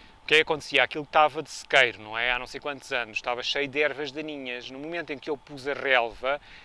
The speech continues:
comecei a regar e as ervas vinham todas ao de cima e a relva não aparecia. <laughs> Lá tínhamos nós que tirar aquilo tudo e fazer nova sementeira.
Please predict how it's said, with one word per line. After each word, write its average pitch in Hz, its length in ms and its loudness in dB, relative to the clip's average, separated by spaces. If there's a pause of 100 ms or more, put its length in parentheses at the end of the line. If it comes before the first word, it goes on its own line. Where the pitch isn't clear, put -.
(420)
comecei 151 420 4
a 143 40 4
regar 147 500 8
e 208 160 -2
as 160 100 0
ervas 131 360 2
vinham 156 260 -6
todas 165 300 -4
ao 175 100 4
de - 80 -6
cima 208 220 -8
e 156 200 -2
a 117 40 0
relva 131 320 0
não 156 160 -2
aparecia. - 500 -2 (320)
<laughs> - 400 -6
Lá 131 180 2
tínhamos 139 320 -8
nós 147 240 2
que - 80 -14
tirar 156 300 4
aquilo 165 240 -4
tudo 233 320 -8 (140)
e 139 100 -12
fazer 151 300 -6
nova 151 340 -2
sementeira. 127 580 -8